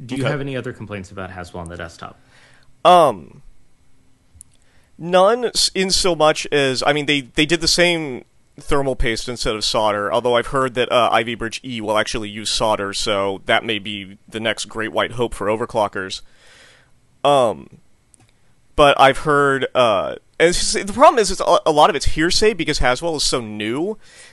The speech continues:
Speaker 2: that we don't quite have the data yet. Um, I know Ian is gonna be investigating, uh, one of the things that's been circulating, which is that the, the retail chips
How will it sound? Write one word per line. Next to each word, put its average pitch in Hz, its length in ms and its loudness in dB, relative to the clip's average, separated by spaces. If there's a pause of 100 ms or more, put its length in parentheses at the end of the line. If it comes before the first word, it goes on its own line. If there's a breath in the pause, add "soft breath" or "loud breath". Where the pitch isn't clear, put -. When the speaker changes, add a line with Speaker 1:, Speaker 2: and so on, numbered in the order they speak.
Speaker 2:
that 135 400 2
we 139 200 -10
don't 147 280 0
quite 135 440 2
have 131 240 0
the 117 80 -4
data 110 340 0
yet. 160 380 -4
Um, 117 420 0
I 123 80 0
know 151 200 0
Ian 180 220 -2
is 175 100 -4
gonna 156 160 -4
be 135 200 -6
investigating, 110 840 -6 (120)
uh, 95 380 -2 (800)
one 143 180 2
of 135 40 0
the 123 80 -8
things 131 200 -8
that's 127 120 -10
been 120 120 -12
circulating, 127 580 -2
which 110 160 -8
is 120 100 -8
that 110 200 -6
the, 104 260 -2
the 117 100 -8
retail 127 440 -4
chips - 440 -4